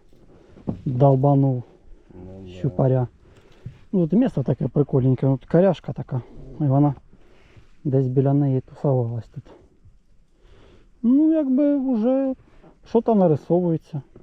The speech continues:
Speaker 1: якась вже рибалка <laughs> починається.
Speaker 2: Для літа так вообще шик.
Speaker 1: Да. Ну, вже, в принципі, кінець літа. Ну, вже должна ж вона почати клювати, йома. Ну, раз ніхто ні шиша не ловить, должно ж воно колись початися.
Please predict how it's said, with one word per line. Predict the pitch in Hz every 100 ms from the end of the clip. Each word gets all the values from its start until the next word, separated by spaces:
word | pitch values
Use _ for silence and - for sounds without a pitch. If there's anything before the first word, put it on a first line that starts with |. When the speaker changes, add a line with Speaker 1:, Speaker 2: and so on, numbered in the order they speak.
| _ -
Speaker 1:
якась | - 175 165
вже | 160 160
рибалка | 151 139 151 - 147
<laughs> |
починається. | 139 - 165 156 143 - 135 - 104 107
Speaker 2:
Для | 113
літа | 113 120 107 98
так | 101 104
вообще | 104 - 95 90
шик. | 147
Speaker 1:
Да. | 131 127 127 127 127
Ну, | 175 220
вже, | 170
в | 156
принципі, | 165 151 - 156
кінець | 202 233 - 143
літа. | 123 139
Ну, | 170
вже | 165
должна | 165 180 196 180
ж | 156
вона | 151
почати | 147 147 -
клювати, | 151 147 123
йома. | 151 139 127
Ну, | 139
раз | 143 143 _ _ _ _ _
ніхто | 147 - 156
ні | 151
шиша | 151 147 151
не | 151
ловить, | 165 156 127 120
должно | 135 143 143
ж | 135
воно | 127 117
колись | - 135 127
початися. | - 127 - 120 -